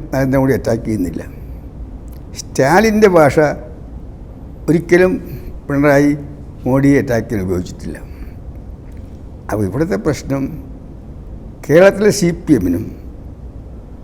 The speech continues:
മുഖ്യമന്ത്രി പിണറായി വിജയനും അവരുടെ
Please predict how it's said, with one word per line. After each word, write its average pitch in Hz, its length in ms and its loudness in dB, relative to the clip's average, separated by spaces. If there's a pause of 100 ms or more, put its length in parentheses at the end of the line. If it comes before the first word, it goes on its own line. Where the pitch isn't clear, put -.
(520)
മുഖ്യമന്ത്രി 190 460 2
പിണറായി 151 320 8
വിജയനും 107 320 2 (1000)
അവരുടെ 180 220 6